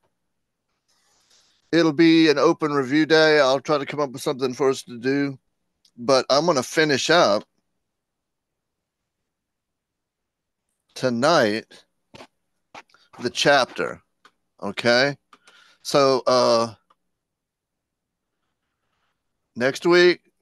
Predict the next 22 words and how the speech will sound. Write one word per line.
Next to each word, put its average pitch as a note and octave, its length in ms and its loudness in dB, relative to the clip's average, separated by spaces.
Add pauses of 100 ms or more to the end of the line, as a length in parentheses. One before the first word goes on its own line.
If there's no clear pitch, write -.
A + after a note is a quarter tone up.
(140)
bring D#3 380 -6
any E3 120 -4
questions D#3 400 -4
you D3 80 -8
got C#3 340 2
on C3 180 -2
Tuesday. A2+ 640 -2
I'll A2 100 -2
be A#2 140 -6
glad A#2+ 340 -2
to A#2+ 100 -2
go B2+ 220 -4
through B2+ 320 -4
it. - 160 -12
I A2+ 60 -6
mean, G#2+ 180 -8
from A2 360 -10
start D3 400 2
to C3+ 60 -4
finish, A2 520 -6
both A#2+ 260 -4
sec-, - 420 -6